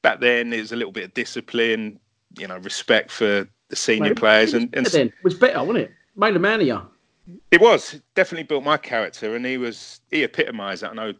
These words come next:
Speaker 1: didn't work out for, for Billy Bonds at the time, and he only had that year at the club. But, you know, for me, he was, like Sad said it in his interview,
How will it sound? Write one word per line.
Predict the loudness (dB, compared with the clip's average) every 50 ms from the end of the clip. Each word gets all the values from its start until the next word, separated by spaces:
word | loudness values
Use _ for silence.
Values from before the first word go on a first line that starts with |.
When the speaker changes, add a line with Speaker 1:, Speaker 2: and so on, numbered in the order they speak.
| _ _
Speaker 1:
didn't | -12 -10 -8 -6
work | -6 -6 -6 -4 -4
out | -4 -4 -4 -8
for, | -8 -8 -6 -6 -6 -10 -12 _ _ _ _ _ _ _ -20 -20 -20 -20 _ _ -20 _
for | _ -6 -6
Billy | -2 -2 -2 -2 -2 -4
Bonds | -2 -2 -2 -2 -4 -6 -8 -10 -12 -14 -14 -6 -4
at | -2 -2
the | -2 -4
time, | -4 -4 -2 0 0 0 0 0 0
and | -2 0
he | 0
only | 0 0 0
had | -2 2
that | 2 2 2 2
year | 0 2 2
at | 2
the | 0 -2
club. | -6 0 0 2 2 0 0
But, | -2 -2 -2 -2 -2 -6 -10 _ _ _ _ _ _ _ _ _ _ _ _ _ -6
you | -4 -2
know, | -2 -2 -2
for | -2 -2 0
me, | 2 2 2 2 2
he | 2 2 2
was, | 2 0 0 -2 -4 -6 -6 -6 -8 -8 -8 -10 -12 -12 0 2
like | 4 4 4 2
Sad | 2 2 2 2 2
said | 0 -2 0 0 0
it | 0
in | 0 -2
his | -2 -2 -4
interview, | -4 -6 -6 -6 -2 -2 0 0 -2